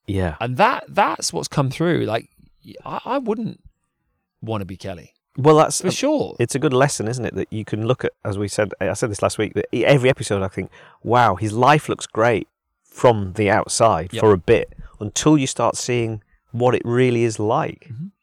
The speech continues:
Speaker 1: And, um, and of course, there's some absolute highs there, but you, you get the sense that, um, you know, and fair play to him for being so out there on it and putting it, putting it out there, but there seems a lot of times in it that he's just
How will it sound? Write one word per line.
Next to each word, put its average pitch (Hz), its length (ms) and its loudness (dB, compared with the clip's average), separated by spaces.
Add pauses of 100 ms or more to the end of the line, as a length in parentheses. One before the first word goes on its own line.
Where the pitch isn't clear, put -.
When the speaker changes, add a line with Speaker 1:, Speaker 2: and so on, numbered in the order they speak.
(600)
Speaker 1:
And, 101 500 0
um, 95 460 0
and 107 100 -4
of 104 100 -8
course, - 280 -4
there's - 140 -6
some 85 220 -10
absolute - 440 -6
highs 117 380 -2
there, 87 280 -10
but - 180 -4 (480)
you, 117 200 -6
you 127 120 -6
get 107 200 2
the 113 80 -6
sense 117 480 0
that, - 400 -8 (140)
um, 85 680 -4 (640)
you 101 120 -6
know, 76 360 -8
and 120 240 0
fair 175 260 4
play 156 200 4
to - 120 -4
him 90 60 -6
for - 120 -14
being 98 220 -4
so 113 340 2
out - 260 0
there 90 240 -4
on 85 100 -8
it - 80 -12
and 82 220 -12
putting 101 240 -6
it, - 160 -10
putting 101 160 -8
it 120 40 -6
out - 80 -12
there, 98 120 -4
but - 160 -6 (360)
there 127 220 0
seems 156 320 -2 (200)
a 113 60 0
lot - 160 4
of - 100 -6
times 117 520 -2
in 80 80 -8
it 90 140 -8
that - 120 -8
he's - 100 -12
just - 220 -10